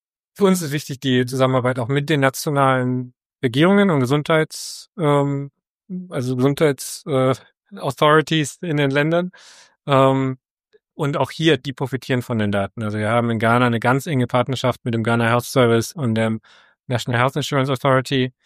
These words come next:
ähm, Data Sharing Agreement, ähm, sodass auch die nationalen, äh, Einrichtungen von dieser verbesserten Datenqualität profitieren. Und da ist natürlich das Wichtigste ist, also Resource Allocation, also wie, welches Gesundheitszentrum braucht welche Ressourcen,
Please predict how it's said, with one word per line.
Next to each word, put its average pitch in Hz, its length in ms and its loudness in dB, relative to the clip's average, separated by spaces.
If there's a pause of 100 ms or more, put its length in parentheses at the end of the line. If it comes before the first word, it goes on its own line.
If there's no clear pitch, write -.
(340)
ähm, 113 120 -4
Data 127 240 2
Sharing 135 340 2
Agreement, 127 680 2 (100)
ähm, 117 480 0
sodass 120 420 -2
auch 127 280 -4
die 113 380 -4 (140)
nationalen, 113 800 0 (200)
äh, - 80 -4
Einrichtungen 117 920 0 (380)
von 123 380 2
dieser 117 280 2
verbesserten 113 460 -2
Datenqualität 110 600 -4
profitieren. 143 500 -2
Und 117 100 -6
da 110 80 -6
ist 107 120 -10
natürlich 110 240 -6
das 101 100 -6
Wichtigste 117 420 -4
ist, 113 320 -4
also 104 340 -4 (120)
Resource 123 300 -2
Allocation, 127 640 2
also 110 260 -6
wie, 113 240 0
welches 113 240 0
Gesundheitszentrum 123 1300 -2
braucht 113 380 -2
welche 123 280 -4
Ressourcen, 135 500 -2